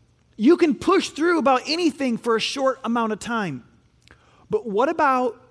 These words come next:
when your problem isn't over in a minute? What about when the challenge lasts for eighteen years? What about when the challenge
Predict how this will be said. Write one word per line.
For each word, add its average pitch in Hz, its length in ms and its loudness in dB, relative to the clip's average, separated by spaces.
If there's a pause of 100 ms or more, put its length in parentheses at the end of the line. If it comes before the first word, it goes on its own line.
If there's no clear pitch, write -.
when 226 240 -2
your 214 140 0
problem 226 520 0
isn't 202 320 -4
over 170 600 -2 (360)
in 196 120 -4
a - 20 -2
minute? 160 240 -4 (1300)
What 208 180 -2
about 294 260 4
when 233 160 -2
the 185 80 0
challenge 208 920 -2 (680)
lasts 233 320 2
for 202 160 -4
eighteen 190 320 -6
years? 135 320 -8 (1300)
What 233 220 2
about 262 640 2
when 220 160 0
the 202 80 0
challenge 190 880 -2